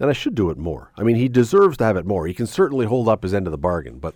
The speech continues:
I'd like to give Ben an opportunity. I'd like to bring Ben in here 'cause he's got a lot of good things to say and a lot of insightful things that he talks about, but, uh, not a lot of opportunity. So I wanna do that. And Ben, we're talking about cars and reading. We talked about it this week on the show,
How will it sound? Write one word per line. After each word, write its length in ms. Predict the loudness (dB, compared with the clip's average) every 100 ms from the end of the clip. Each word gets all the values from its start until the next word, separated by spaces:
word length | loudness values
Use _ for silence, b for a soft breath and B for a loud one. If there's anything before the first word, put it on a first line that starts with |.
| _
I'd 320 | -20 -20 -4
like 140 | -2 0
to 80 | 0
give 200 | 0 2
Ben 180 | 0
an 100 | 0
opportunity. 460 | -2 -2 -4 -4 -4
I'd 40 |
like 100 | -4
to 60 | -4
bring 220 | -6 -4
Ben 200 | -4 -4
in 60 | -4
here 200 | -4 -6
'cause 140 | -8
he's 80 | -8
got 100 | -4
a 60 | -2
lot 160 | -2 -2
of 60 |
good 140 | -6 -4
things 220 | -6 -6
to 80 | -10
say 220 | -6 -4
and 100 | -4
a 40 |
lot 180 | -6 -6
of 100 | -6
insightful 960 | -8 -10 -10 -6 -6 -6 -6 -2 -2 -4 b b b b b b b 0
things 280 | 0 2 0
that 80 |
he 100 | -4
talks 360 | 2 2 2 0
about, 280 | -6 -6 -6
but, 260 | -10 -8 -4
uh, 200 | -2 -2
not 200 | 0 0
a 40 |
lot 200 | 2 2
of 80 | 2
opportunity. 500 | 0 -2 -4 -4 -4
So 120 | -6 -4
I 20 |
wanna 160 | -4 -4
do 160 | -4
that. 180 | -4 -4
And 160 | -8 -10 B B B 2
Ben, 140 | 4
we're 80 | 4
talking 320 | 4 4 2
about 200 | 0 -2
cars 420 | 0 2 4 0
and 260 | -2 -4 -4 b b b
reading. 360 | -2 0 2 2
We 80 | 2
talked 240 | 0 2
about 160 | 0 0
it 60 |
this 200 | -4 -6
week 180 | -6 -4
on 140 | -4 -4
the 80 |
show, 480 | -4 0 0 -2 -6